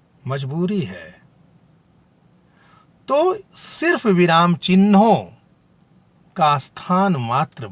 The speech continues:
बदल देने से पूरा अर्थ ही विपरीत हो जाता है। यह है विराम चिन्हों की भूमिका। हम दूसरा उदाहरण देखते हैं।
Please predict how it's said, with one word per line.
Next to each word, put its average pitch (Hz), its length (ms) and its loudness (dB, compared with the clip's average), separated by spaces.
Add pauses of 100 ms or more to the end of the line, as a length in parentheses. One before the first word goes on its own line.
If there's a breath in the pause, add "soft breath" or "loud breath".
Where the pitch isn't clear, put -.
(120)
बदल 143 260 -2
देने 95 360 -12
से 107 320 -16 (580 soft breath)
पूरा 185 280 4
अर्थ 139 420 -2
ही 147 220 -4
विपरीत 107 560 -12
हो 98 80 -16
जाता 92 380 -12
है। 180 320 -4 (560 soft breath)
यह 180 380 2
है 220 260 2
विराम 131 400 -2
चिन्हों 113 640 -8 (260)
की 196 160 -4
भूमिका। 110 580 -6 (1600 soft breath)
हम 202 180 0
दूसरा 214 360 0
उदाहरण 170 420 0
देखते 139 320 -8
हैं। 113 320 -10